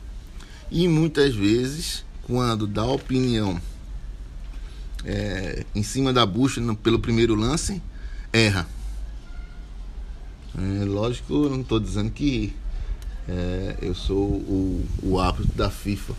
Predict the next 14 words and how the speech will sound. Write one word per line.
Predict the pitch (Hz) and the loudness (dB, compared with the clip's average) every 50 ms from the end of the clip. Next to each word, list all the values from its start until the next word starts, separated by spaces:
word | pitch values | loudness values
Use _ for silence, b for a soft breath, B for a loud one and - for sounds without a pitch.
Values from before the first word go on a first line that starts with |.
| - - - | -8 -10 -8
o | 101 98 98 95 95 | -4 -2 -2 0 0
Wilson | 95 98 98 - - | 0 0 0 -2 -2
de | - 98 | -4 -4
Souza. | - - - 95 95 95 87 82 90 - - B B B B B B B B B B B B B B B B B B B - - - - - - - | -4 -2 0 0 2 2 0 -2 -4 -6 -6 B B B B B B B B B B B B B B B B B B B -10 -10 -10 -10 -10 -8 -6
Mas | 80 92 95 95 101 104 101 | -4 -2 -2 0 0 0 2
muitas | 98 104 117 143 147 160 170 147 110 | 4 4 4 2 2 2 2 2 2
vezes, | 107 107 104 - | 2 2 2 0
quando | - - 110 110 113 107 110 110 107 104 | -2 -2 0 0 0 2 2 2 2 2
eu | 98 - - | 0 -2 -2
tô | - 107 101 101 98 95 - - | 0 0 2 2 0 -2 -2 -2
com | 101 98 | -2 -2
atenção | 92 - 104 98 95 - - 98 95 | -2 0 -2 -2 -2 -2 -2 0 0
no | 95 92 90 | 0 0 0
jogo, | 90 90 92 95 107 143 160 180 170 | 0 0 2 2 2 2 0 0 -2